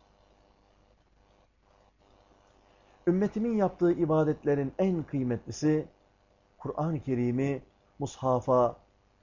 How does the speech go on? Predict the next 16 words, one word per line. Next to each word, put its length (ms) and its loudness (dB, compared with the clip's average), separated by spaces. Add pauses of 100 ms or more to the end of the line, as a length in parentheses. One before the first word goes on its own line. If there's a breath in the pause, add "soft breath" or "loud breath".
bakarak 480 -6
okumaktır. 680 -10 (1600 soft breath)
Kur'an-ı 400 2
Kerim 280 4
okunan 380 -2
evden 680 0 (560)
arşa 340 -8
kadar 600 0 (440)
nur 400 -2
yükselir. 580 -6 (1900 soft breath)
Kur'an-ı 400 2
Kerim 320 0
okuyunca 640 -4 (640)
Allah 360 2
Teala'nın 640 0
rızasını 640 -4